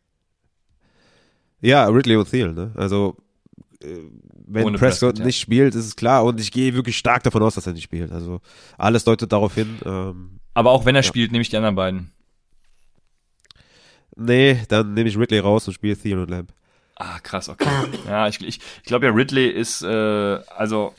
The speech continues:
Speaker 2: ja, nee, ich glaub, Ridley wird wieder, wird wieder mehr sehen, jetzt wo Pitts auch seine Rolle spielt und da neben ihm ganz gut funktioniert.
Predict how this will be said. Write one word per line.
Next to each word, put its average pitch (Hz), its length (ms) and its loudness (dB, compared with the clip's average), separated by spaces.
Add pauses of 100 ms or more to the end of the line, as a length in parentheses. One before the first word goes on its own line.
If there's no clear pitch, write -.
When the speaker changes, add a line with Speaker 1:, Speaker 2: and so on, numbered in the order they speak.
Speaker 2:
ja, 98 240 -4
nee, 113 180 -8
ich 113 100 -10
glaub, 117 160 -4
Ridley 107 280 -6
wird 101 160 -8
wieder, 95 360 -4
wird 98 140 -12
wieder 101 140 -6
mehr 95 160 -4
sehen, 101 260 -4
jetzt 101 180 -6
wo 98 360 -4
Pitts 117 260 -6
auch 98 180 -6
seine 101 200 -6
Rolle 101 180 -4
spielt 107 460 -4
und 95 160 -10
da 95 160 -2
neben 101 240 -6
ihm 101 180 -6
ganz 98 180 -6
gut 104 140 -10
funktioniert. 104 460 -6